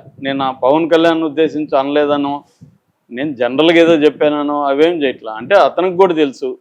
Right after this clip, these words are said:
ఇది వివాదం అవుతుందని తెలిసే చెప్పినట్టుగా మనకు అర్థమవుతుంది. ఎందుకంటే సినిమాల్లో స్టెప్ లేనప్పుడు ఏదో ఒక వివాదం క్రియేట్ చేసి, ఎందుకంటే ఎక్కువ పబ్లిసిటీకి డబ్బులు పెట్టే పరిస్థితి లేదు.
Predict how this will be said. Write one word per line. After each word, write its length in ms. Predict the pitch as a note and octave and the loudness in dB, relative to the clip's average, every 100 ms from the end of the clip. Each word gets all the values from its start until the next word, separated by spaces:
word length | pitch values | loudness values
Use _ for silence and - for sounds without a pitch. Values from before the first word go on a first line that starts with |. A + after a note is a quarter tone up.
| C#3 | -14
ఇది 180 | B2+ | -6
వివాదం 420 | C3+ D3 D#3 D3+ C#3+ | 0 4 4 4 0
అవుతుందని 540 | C#3+ C3+ C#3+ C#3 C#3+ | -2 -4 -8 -6 -8
తెలిసే 380 | - C#3 C#3+ G#3+ | -6 -6 0 0
చెప్పినట్టుగా 580 | G#3 D#3+ C#3 C#3 C#3+ F#3+ | 0 -6 -6 -8 -6 -6
మనకు 260 | D#3+ A2+ | -6 -4
అర్థమవుతుంది. 480 | A#2 A2 A2 G2+ _ _ _ _ _ C3+ | -6 -6 -18 -20 _ _ _ _ _ -2
ఎందుకంటే 400 | F#3+ G3 G3 F#3 | -2 -4 -2 -4
సినిమాల్లో 640 | - E3 G#3+ A3 A3+ G#3+ | -2 -2 2 2 4 2
స్టెప్ 320 | - F3 E3+ | 2 -2 0
లేనప్పుడు 640 | E3+ E3+ E3 D#3 E3 A3+ - _ _ _ _ C#3 | 0 0 -2 -6 -4 -4 -4 _ _ _ _ -4
ఏదో 320 | C#3+ G#3+ A#3 | 2 6 6
ఒక 140 | G#3+ F#3+ | 6 6
వివాదం 540 | E3+ F#3 G3+ G3+ F3+ | 6 8 8 6 2
క్రియేట్ 380 | D#3+ E3 D#3+ C#3+ | 0 2 2 0
చేసి, 420 | D3 - G3 G3+ _ _ _ _ - | -4 -4 -8 -8 _ _ _ _ -4
ఎందుకంటే 480 | D#3+ F#3 F3+ F#3 D#3+ | -4 -2 -2 0 0
ఎక్కువ 240 | D3 G#3 | 2 2
పబ్లిసిటీకి 680 | F#3 F3 F#3+ F#3 F3+ F3+ E3+ | 4 2 2 -2 -2 -2 2
డబ్బులు 320 | D#3+ D#3 E3 | 2 2 0
పెట్టే 220 | E3 D#3+ | 0 -2
పరిస్థితి 380 | C3+ D3+ - C3+ | -2 -4 -4 -6
లేదు. 280 | B2 G#2+ | -6 -6